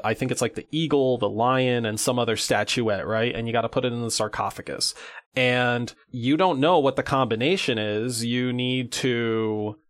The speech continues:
you need to look to the, your left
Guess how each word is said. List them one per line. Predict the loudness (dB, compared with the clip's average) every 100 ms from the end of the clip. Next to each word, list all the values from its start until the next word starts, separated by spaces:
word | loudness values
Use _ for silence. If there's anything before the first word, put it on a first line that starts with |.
| _
you | 0
need | 2 2
to | 2 2 2 0 -2
look | 0 0 0 -8 -8
to | -4
the, | -4
your | 0 -2 0
left | 2 2 0 -8 -14